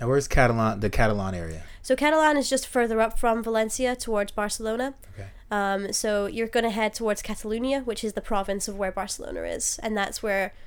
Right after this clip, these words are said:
Speaker 2: um, Catalan is.
Speaker 1: Okay. And then, of course, Ibiza.
Speaker 2: It is only a twenty-five euro boat ride away from where I used to live.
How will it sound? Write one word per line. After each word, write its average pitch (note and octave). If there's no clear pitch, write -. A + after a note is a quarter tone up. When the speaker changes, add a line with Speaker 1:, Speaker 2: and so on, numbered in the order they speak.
Speaker 2:
um, F#3+
Catalan G3+
is. -
Speaker 1:
Okay. G2
And G2+
then, G2+
of F#2
course, -
Ibiza. F#2+
Speaker 2:
It A#3
is A3
only B3+
a A3
twenty-five B3
euro A3+
boat A#3
ride G#3+
away G3+
from G#3
where G3
I G#3
used A3
to C4
live. -